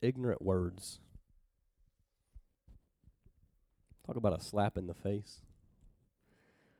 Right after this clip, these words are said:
God might, might as well have told him, "Hey, sit down and be quiet and listen. Brace yourself like a man because I got some questions for you, buddy, and you gotta answer 'em." Where were you when I laid the foundations of the earth?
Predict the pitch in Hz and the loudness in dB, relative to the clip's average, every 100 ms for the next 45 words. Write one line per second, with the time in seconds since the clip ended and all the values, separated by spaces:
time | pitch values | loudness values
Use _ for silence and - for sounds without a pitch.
0 | _ _ _ _ _ _ - 110 117 113 | _ _ _ _ _ _ 2 4 6 6
1 | 107 107 110 113 107 113 104 101 113 110 | 6 4 2 0 2 2 2 2 4 4
2 | 104 107 - 139 139 113 98 104 - 95 | 2 -2 0 2 2 0 -2 -4 -2 -2
3 | 92 123 107 98 - 107 - - - _ | -4 -8 -12 -12 -12 -16 -18 -20 -20 _
4 | _ _ _ _ _ _ _ _ _ _ | _ _ _ _ _ _ _ _ _ _
5 | _ _ _ - 92 131 170 - 139 - | _ _ _ -12 8 10 10 6 2 8
6 | 117 113 107 95 98 110 101 92 95 98 | 8 8 6 4 4 6 6 4 2 4
7 | 139 120 - 95 117 - 98 - 90 98 | 4 2 0 2 2 2 -4 -2 -2 2
8 | 113 101 98 - _ _ _ _ _ _ | 0 0 -6 -20 _ _ _ _ _ _
9 | _ - 90 101 107 123 - - - - | _ -6 2 6 6 2 -6 -20 -16 -4
10 | 101 143 123 98 95 - 110 98 - - | 0 2 4 2 0 -6 -12 -12 -18 -20
11 | - _ - _ _ _ _ _ _ _ | -20 _ -20 _ _ _ _ _ _ _
12 | _ _ _ - _ _ _ _ _ _ | _ _ _ -20 _ _ _ _ _ _
13 | _ _ - - - 440 440 135 156 139 | _ _ -20 -6 2 6 6 8 12 12
14 | 127 135 135 123 104 120 117 101 107 - | 10 6 6 4 4 4 4 6 4 2
15 | 98 98 92 87 90 85 - | -2 -2 0 0 -2 -4 -14